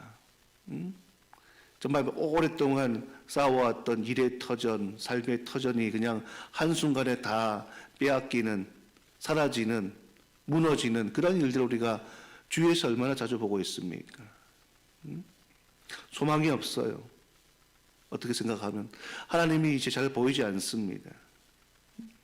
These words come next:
뭐 이번 주도 제가 한 가정을 신방 가서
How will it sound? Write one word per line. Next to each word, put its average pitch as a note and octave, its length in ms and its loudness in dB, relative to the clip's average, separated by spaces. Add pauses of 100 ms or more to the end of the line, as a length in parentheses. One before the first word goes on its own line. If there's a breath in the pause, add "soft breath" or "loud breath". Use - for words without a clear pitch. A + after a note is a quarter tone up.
(1300 loud breath)
뭐 C#3+ 160 4
이번 C3+ 200 4
주도 B2+ 180 2
제가 A2+ 520 2
한 B2+ 240 -2
가정을 A2+ 500 0
신방 A#2 380 -2
가서 A2 520 -2